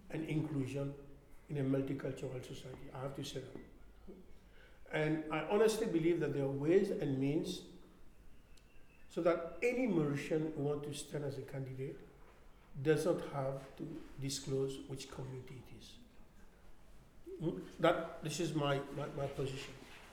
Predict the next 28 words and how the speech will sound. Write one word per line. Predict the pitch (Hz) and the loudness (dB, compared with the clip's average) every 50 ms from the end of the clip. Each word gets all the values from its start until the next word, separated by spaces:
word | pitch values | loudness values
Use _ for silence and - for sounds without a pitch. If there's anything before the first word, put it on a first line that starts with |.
| - - - - - - - - - - - - | -20 -18 -18 -18 -18 -18 -18 -18 -18 -18 -18 -8
However, | - - 165 156 165 175 - - - - - - - - - - - - - - - - - - - - - - - - - - | 0 4 8 10 12 12 12 12 10 8 4 -2 -4 -8 -10 -12 -14 -16 -16 -16 -18 -18 -18 -18 -18 -18 -20 -20 -20 -12 -4 0
I'm | 151 151 156 156 | 2 2 4 6
Mauritian | 165 175 196 - 214 - - 269 269 - - | 8 8 8 8 8 6 4 2 2 2 4
enough | 170 160 160 175 175 175 - | 6 6 6 6 4 2 0
to | - 156 | 0 0
realize | 135 131 139 143 139 139 143 143 139 135 120 - - - - - - - - - - - - - - - - - - - - | 2 2 2 2 2 2 2 2 0 -2 -6 -8 -10 -12 -14 -16 -18 -20 -20 -20 -20 -20 -20 -16 -14 -14 -14 -14 -12 -8 -6
that | 151 147 - - - - - - - - | -6 -4 -6 -8 -14 -16 -18 -14 -8 -4
you | 151 165 165 156 160 160 165 175 | -2 0 0 2 2 2 4 6
need | 190 214 240 226 - - | 6 6 6 4 2 0
to | - 180 | 0 0
give | 147 156 165 156 - | 0 0 0 0 -2
comfort | - - 165 151 139 - - 170 156 156 - - | -2 -2 -2 -2 -2 -2 -2 -2 -4 -4 -4 -8
to | - | -8
people. | 135 - - 156 147 - - 135 - - - - - - - - - - - - - - - - - - - - - - - - - - - - - - | -8 -8 -8 -10 -10 -8 -10 -10 -12 -12 -16 -18 -20 -20 -20 -20 -20 -20 -20 -20 -20 -18 -18 -18 -18 -18 -20 -20 -20 -18 -18 -18 -20 -20 -20 -16 -10 -6
And | 160 147 143 | -4 -2 0
this | 185 202 - - | 0 0 6 10
level | 190 175 175 175 165 | 10 12 12 12 10
of | 151 165 - | 10 6 2
comfort, | - 170 170 170 175 208 262 269 - - - - - - - - - - - - - - - - - | 2 2 2 2 2 0 0 -2 -2 -8 -12 -14 -16 -18 -18 -18 -18 -18 -18 -18 -18 -18 -14 -10 -6
you | 165 160 | -6 -4
know, | 185 220 - - - - - - - | -4 -6 -8 -10 -14 -16 -16 -10 -6
will | 214 208 | -6 -4
depend | 214 - - 220 220 220 214 - - | -2 -2 0 0 0 0 0 -2 -2
on | 175 185 180 180 180 185 185 - - - - 196 | 0 0 0 0 -2 -6 -10 -12 -14 -6 0 4
A, | 175 185 180 175 180 151 | 4 4 4 2 0 -2
B, | 151 170 170 - - - - - - | -4 -4 -4 -6 -8 -12 -14 -14 -12
C, | - - - - 151 | -10 -10 -8 -8 -8
D. | 139 | -8